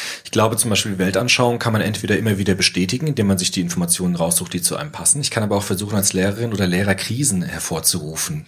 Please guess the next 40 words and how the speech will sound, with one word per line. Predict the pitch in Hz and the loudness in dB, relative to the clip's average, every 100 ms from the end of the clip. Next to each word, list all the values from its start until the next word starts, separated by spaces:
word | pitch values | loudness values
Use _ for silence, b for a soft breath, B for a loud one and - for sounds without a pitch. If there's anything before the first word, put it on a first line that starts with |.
| b b | b b
von | - 87 | 0 2
bestehenden | 87 - 131 98 | 2 2 2 2
Weltanschauungen. | 80 - 170 - - 160 B B B B | -2 -6 -2 -2 -2 -8 B B B B
Das | - | 0
finde | 120 117 | 2 2
ich, | 113 - | 2 2
Sozialethik | 117 117 123 151 151 151 | 2 4 4 2 0 0
hatten | 147 147 143 | 0 -2 2
wir | 147 | 2
in | 139 | 4
Michael, | 123 127 156 160 156 B B B | 2 0 -2 -4 -8 B B B
dass | - - | -6 -2
man | - | 0
zum | 110 | 2
Beispiel | 98 110 | 2 2
mit | 98 | 2
moralischen | 101 85 120 127 | 4 4 4 2
Dilemmata | 110 120 185 - 82 - | 4 4 6 4 -2 -6
arbeitet. | 143 - 120 - - - | -6 -8 -10 -12 -14 -10
Ja, | 95 | -4
dass | 156 | -2
man | 92 | -2
eine | 82 | 0
Geschichte | - 92 120 | -2 0 0
erzählt, | 113 117 110 | 2 2 0
wo | 110 | 0
es | 113 | -2
ein | |
Problem | 110 123 131 101 | 0 2 4 2
gibt. | - - 82 | -2 -8 -4
Und | 87 | -2
dann | 190 | 0
fragt | - 98 | 0 0
man, | 92 92 | 0 -2
wie | |
könnte | 92 113 104 | 0 0 0
man | 92 | -2
dieses | 90 - | -2 -2
Problem | 92 104 120 | -2 -2 -2
lösen? | 87 76 - - | -4 -4 -4 -6